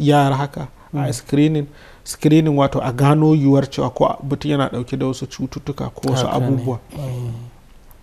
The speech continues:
Speaker 1: So,
Speaker 2: Kamar
Speaker 1: sai
Speaker 2: dai
Speaker 1: kuma
Speaker 2: yadda ake cewa check-up kenan, kenan.
Speaker 1: Eh, check-up za ka ga shi ya ƙunshi, eh, me yake da suna? Ya ƙunshi, eh, abubuwa da yawa.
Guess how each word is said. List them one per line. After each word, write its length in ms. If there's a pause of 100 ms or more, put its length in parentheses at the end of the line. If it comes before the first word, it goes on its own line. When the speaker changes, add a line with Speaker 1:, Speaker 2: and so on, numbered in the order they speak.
(440)
Speaker 1:
So, 180
Speaker 2:
Kamar 100
Speaker 1:
sai 100
Speaker 2:
dai 100
Speaker 1:
kuma 120
Speaker 2:
yadda 140
ake 80
cewa 240
check-up 480
kenan, 320
kenan. 300 (420)
Speaker 1:
Eh, 280
check-up 380 (160)
za 120
ka 120
ga 140
shi 140
ya 120
ƙunshi, 840 (880)
eh, 360
me 180
yake 140
da 80
suna? 380 (1080)
Ya 180
ƙunshi, 960 (540)
eh, 180 (120)
abubuwa 580
da 80
yawa. 280